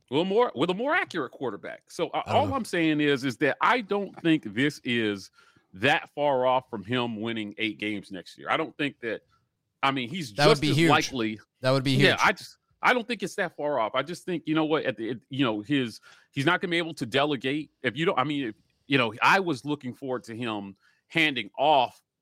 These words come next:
Speaker 1: because I don't like to see my head coach involved in, in, in, in play calling because of what it takes away from the head coach duties, seeing the big picture and maybe getting ahead of some things. So,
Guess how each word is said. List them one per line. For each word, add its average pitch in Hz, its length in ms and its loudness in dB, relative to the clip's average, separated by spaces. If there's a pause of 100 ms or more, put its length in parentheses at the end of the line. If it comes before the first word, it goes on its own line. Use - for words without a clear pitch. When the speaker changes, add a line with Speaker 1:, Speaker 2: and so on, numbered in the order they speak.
(140)
Speaker 1:
because 127 240 -2
I 165 80 4
don't 170 140 -2
like 147 160 -2
to - 40 -12
see - 180 -10
my 117 120 0
head 117 220 -4
coach 113 240 -4
involved 107 380 -2
in, 95 240 -8
in, 98 300 -4
in, 90 260 -8 (1500)
in 110 360 0
play 120 200 2
calling 90 500 -4
because 107 320 -2
of 90 100 -8
what 117 260 -2
it - 100 -12
takes - 260 -4
away 107 220 -2
from 104 200 -10
the 95 80 -8
head 113 240 -2
coach 95 300 -6
duties, 98 400 -6
seeing 120 340 -6
the 95 60 -10
big 107 220 -8
picture 127 500 -6
and 90 160 -8
maybe 110 380 -4
getting 101 340 -6
ahead 107 220 -4
of 101 80 -6
some 92 200 -10
things. 90 340 -8
So, 95 280 -4